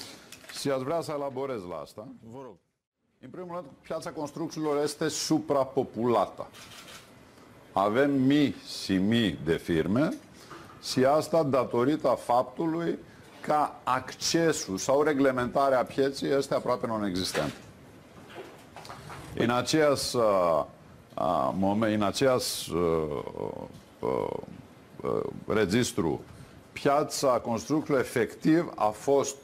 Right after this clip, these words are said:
Speaker 1: toți acești ultimii douăzeci de ani la care am, uh, eu personal experiența, a fost o statecă a clasei politice și asta nu are vreo conotație a unui anume, altul, adică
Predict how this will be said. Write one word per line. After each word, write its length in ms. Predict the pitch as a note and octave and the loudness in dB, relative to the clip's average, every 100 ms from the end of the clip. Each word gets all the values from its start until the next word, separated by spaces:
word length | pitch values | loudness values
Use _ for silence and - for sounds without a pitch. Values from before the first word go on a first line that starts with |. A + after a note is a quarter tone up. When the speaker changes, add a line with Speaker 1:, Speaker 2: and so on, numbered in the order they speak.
| - - | -20 -2
Speaker 1:
toți 340 | C#3+ C#3 - | 0 2 2
acești 420 | A#2 - C3+ A#2 C3 | 0 2 -2 -4 -4
ultimii 320 | A2 B2 G#2+ | -2 -2 0
douăzeci 420 | G#2+ A#2+ G#2+ A2 | 2 2 2 2
de 80 | G#2+ | 2
ani 300 | A#2+ A#2+ G2+ | 2 0 0
la 200 | G2 G2+ | 2 2
care 380 | C3 B2+ A#2 - | 2 2 2 -2
am, 300 | - D3 A2+ - - - - - - - - - - | 0 2 2 0 -2 -4 -20 -20 -12 -12 -12 -12 0
uh, 800 | F#2+ F2+ F2 E2+ E2 D#2 D#2 G#2+ | 2 4 4 4 4 2 2 2
eu 200 | C3+ - | 2 2
personal 520 | - G#2+ - A#2+ D#3+ C#3 | -2 -2 0 2 4 2
experiența, 840 | G#2+ - G#2+ C3+ E3 - F#3 F#3 - - - | 0 0 2 2 2 2 0 0 -6 -18 -8
a 100 | - | -2
fost 340 | C3+ E3+ F3+ - - - - | 0 2 0 0 -14 -12 -2
o 120 | C#3+ | -2
statecă 800 | - - D3 D3 D#3 - D3 C#3 | -2 0 2 2 -2 -2 -2 0
a 160 | B2+ A#2+ | -2 -2
clasei 440 | - A2+ A#2+ - A2 | 0 0 0 -4 -6
politice 640 | - G2+ G2+ G2+ A#2+ F#3+ | -2 0 0 -2 -6 -6
și 140 | D3+ | -2
asta 260 | E3 D#3+ E3 | 0 0 -2
nu 80 | F3+ | 0
are 120 | F3+ D#3 | 0 0
vreo 160 | C3+ | 0
conotație 800 | A2 C3 A#2+ G2+ A#2 A#2 - - | 0 2 2 2 2 0 0 0
a 40 | F#2+ | 2
unui 440 | A2+ C3+ B2+ A2+ | 4 2 2 2
anume, 440 | F#2 F#2 B2+ C#3 G2+ | 2 2 2 2 2
altul, 440 | G#2 C3+ G2 G2 | 2 2 2 2
adică 280 | G2+ C#3 | 2 2